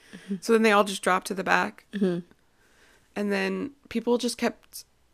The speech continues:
Speaker 2: spinning or crashing, and, but he finished fourth and, or fifth. And again, miraculously, he went into this weekend, um, down one point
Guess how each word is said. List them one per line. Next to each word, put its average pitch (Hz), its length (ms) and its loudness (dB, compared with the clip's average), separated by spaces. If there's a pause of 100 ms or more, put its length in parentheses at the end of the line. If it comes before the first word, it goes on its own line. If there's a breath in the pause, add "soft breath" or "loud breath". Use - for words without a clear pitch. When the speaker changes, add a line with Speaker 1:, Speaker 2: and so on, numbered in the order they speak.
(340)
Speaker 2:
spinning - 680 -6
or 175 320 -6
crashing, 180 640 -4
and, - 220 -12 (540 soft breath)
but 247 220 -2 (920 loud breath)
he 247 120 0
finished 262 300 2
fourth 262 320 6
and, - 160 -4
or 214 100 2
fifth. 208 340 0 (220 soft breath)
And 240 120 4
again, 240 260 6
miraculously, 220 880 4 (360 soft breath)
he 254 200 4 (180)
went 254 180 4
into 254 160 2
this 233 220 0
weekend, 214 600 -4
um, 190 320 -8
down 202 340 0
one 185 220 -4
point - 580 -4